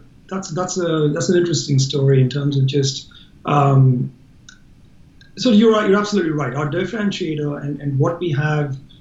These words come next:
uh, always focused on from the beginning has been the value that the software layer adds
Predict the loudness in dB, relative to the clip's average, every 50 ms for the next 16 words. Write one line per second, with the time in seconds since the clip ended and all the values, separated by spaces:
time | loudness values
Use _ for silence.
0 | -20 -20 -20 -20 -20 _ -8 -4 -2 0 0 0 0 0 -2 -4 -8 -14 -20 -20
1 | -12 -4 0 0 2 4 4 2 2 2 2 0 0 0 0 -4 -4 -6 -6 -6
2 | -6 -6 -6 -8 -10 -10 -8 -6 -6 -2 -2 -2 -2 -2 -4 -6 -6 -6 -8 -10
3 | -12 -16 -16 -12 -8 -4 -4 -2 -2 -2 -4 -2 -4 -4 -4 -6 -8 -12 -18 -20
4 | -20 -20 -20 -20 -20 -14 -6 -2 0 2 2 2 0 0 0 0 2 4 6 6
5 | 6 6 4 2 0 -2 -4 -6 -4 -4 -4 -4 -4 -6 -8 -8 -6 -4 -2 -2
6 | -2 -2 -4 -4 -2 -2 0 2 2 2 0 -2 -4 -6 -8 -8 -8 -8 -6 -8
7 | -10 -10 -12 -12 -14 -14 -14 -18